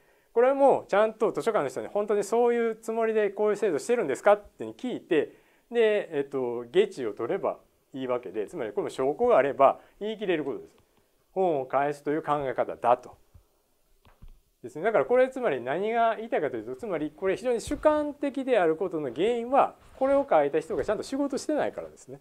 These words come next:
つまりちゃんと調べたりとか、あの、確かめたりするってことを、をサボっているので、こう書かざるを得ないということですね。だから、あの、堀先生のところでも、あの、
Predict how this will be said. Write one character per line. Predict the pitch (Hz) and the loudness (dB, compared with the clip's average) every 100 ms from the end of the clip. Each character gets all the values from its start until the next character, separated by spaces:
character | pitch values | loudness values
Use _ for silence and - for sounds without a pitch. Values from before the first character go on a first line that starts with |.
| _ | _
つ | - | -8
ま | 127 | -8
り | 101 | -4
ち | |
ゃ | 160 | -6
ん | |
と | 156 | -4
調 | 196 190 139 | 2 2 2
べ | 98 | -2
た | 87 | -8
り | 82 | -14
と | 87 | -18
か、 | - 180 - _ _ _ _ _ - | -4 -4 -4 _ _ _ _ _ -4
あ | 120 | -4
の、 | 117 107 113 | -4 -6 -4
確 | 170 170 - | -4 -2 2
か | 208 | 2
め | 123 | 2
た | 95 | -4
り | 85 | -8
す | - | -10
る | 117 | -14
っ | |
て | - _ 123 | -16 _ -10
こ | 110 | -8
と | 113 131 | -4 -2
を、 | 120 175 190 - | -2 0 -2 -2
を | |
サ | - 185 | -4 -2
ボ | 269 | 0
っ | 269 | -2
て | - | -2
い | 139 | -2
る | 139 | -2
の | 139 | -4
で、 | 170 208 - - | 0 0 -2 -4
こ | 240 233 | 0 0
う | |
書 | 147 | 0
か | - 127 | 2 2
ざ | 175 | 2
る | 123 | 0
を | |
得 | 95 160 | -2 -4
な | 190 | -6
い | - - - _ _ | -12 -20 -20 _ _
と | 95 | -18
い | |
う | |
こ | 87 | -18
と | 80 | -20
で | - | -20
す | |
ね。 | - _ _ _ _ _ _ _ | -20 _ _ _ _ _ _ _
だ | 180 | 4
か | |
ら、 | 165 156 - - _ - | 4 4 0 -20 _ -8
あ | |
の、 | 156 151 | -4 -2
堀 | 208 | -2
先 | 214 214 | 0 -2
生 | 208 | 0
の | 160 | -2
と | 131 139 | -4 -6
こ | 147 | -2
ろ | 135 | -2
で | 139 | -2
も、 | 151 131 107 | -4 -6 -8
あ | 120 107 | -14 -14
の、 | 104 95 87 | -10 -10 -12